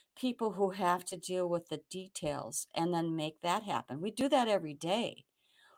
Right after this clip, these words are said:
Why can't we make it happen for ourselves? There are many women, business women, there are business women who are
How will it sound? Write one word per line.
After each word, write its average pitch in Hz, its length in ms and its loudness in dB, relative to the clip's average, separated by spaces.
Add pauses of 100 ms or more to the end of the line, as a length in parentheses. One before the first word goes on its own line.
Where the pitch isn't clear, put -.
(140)
Why 202 300 -2
can't 240 360 -2
we 208 180 -4
make 196 320 -2
it 180 120 -2
happen 175 440 -6
for - 280 -8
ourselves? 160 840 -4 (520)
There 185 140 10
are 175 100 6
many 175 320 2
women, 175 720 0
business 202 540 -2 (500)
women, 139 460 -2 (120)
there 160 120 2
are 151 40 2
business 180 460 0
women 127 420 -6
who 175 280 0
are 175 500 2